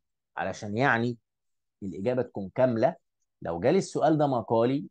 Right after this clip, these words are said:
فالمفروض اقول increase momentarily، يعني لحظيا، اثناء during motion of the wire during cutting in the magnetic field، اثناء ما بيحصل تلطيش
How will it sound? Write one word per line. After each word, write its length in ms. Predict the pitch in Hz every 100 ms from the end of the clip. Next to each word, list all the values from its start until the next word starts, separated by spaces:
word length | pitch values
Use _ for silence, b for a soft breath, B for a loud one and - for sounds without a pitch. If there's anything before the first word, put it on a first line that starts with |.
| -
فالمفروض 460 | 92 95 - 139
اقول 300 | 135 131 139
increase 880 | 123 113 101 117 139 165 160 143 156 - _ 110
momentarily، 1000 | 117 113 120 151 139 104 107 92 82 71 _ _ _ _ _ _ _ _ _ _ _ _ _ -
يعني 540 | 92 101 95 95 95
لحظيا، 1200 | 95 127 - - _ - 123 123 101 92 107 117 90 _ _ _ _ _ _ _ _ _ _ _ -
اثناء 640 | 123 - - 139 175 - - _ 113
during 460 | 113 135 160 151 120
motion 600 | 117 143 208 202 208 202 156
of 80 | 131
the 100 | 131
wire 400 | 127 123 90 78 - _ _ _ _ _ _ 104
during 500 | 120 135 135 113 104 -
cutting 480 | 180 202 202 202 170 _ _ 147
in 160 | 156 117
the 80 | 101
magnetic 440 | 95 107 - -
field، 460 | 90 - _ - - _ -
اثناء 380 | - 107 110
ما 100 | 78
بيحصل 420 | 73 104 - 90 90
تلطيش 800 | 107 107 - 123 160 - -